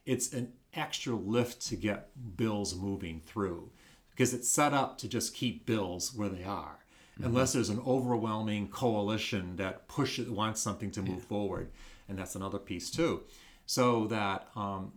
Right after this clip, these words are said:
Speaker 1: many times you have a bill, and if there's just one or two people opposing your bill, it doesn't go anywhere. It's,
Speaker 2: Mm.
Speaker 1: it's, it's, it would take a huge effort if, if there's opposition to your bill and if it's from a whole bunch of folks, then you have to, you, you'll never see the light of day. So
Speaker 2: Mm.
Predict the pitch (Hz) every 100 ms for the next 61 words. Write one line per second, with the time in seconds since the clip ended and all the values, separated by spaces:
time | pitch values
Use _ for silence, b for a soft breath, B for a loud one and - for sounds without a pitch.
0 | - 120 123 143 143 117 107 98 95 92
1 | - b b - 123 117 107 101 113 113
2 | 104 98 139 185 185 147 160 156 - 151
3 | 139 - 151 123 101 113 - 120 135 127
4 | 110 98 85 117 127 80 113 113 104 95
5 | 82 90 92 82 - - - - 120 92
6 | 92 120 - - 131 - - - - -
7 | - 127 127 151 143 - - - 131 -
8 | 156 131 131 139 - 90 - b b b
9 | - 117 - 143 - 123 - 165 151 135
10 | 127 117 131 131 107 104 110 113 101 87
11 | 92 - 123 107 90 - - - 143 175
12 | 104 87 78 - 82 80 - - 98 92
13 | - 98 92 92 - 92 - 117 120 147
14 | 123 117 123 113 107 90 92 90 87 85
15 | 90 85 90 117 98 95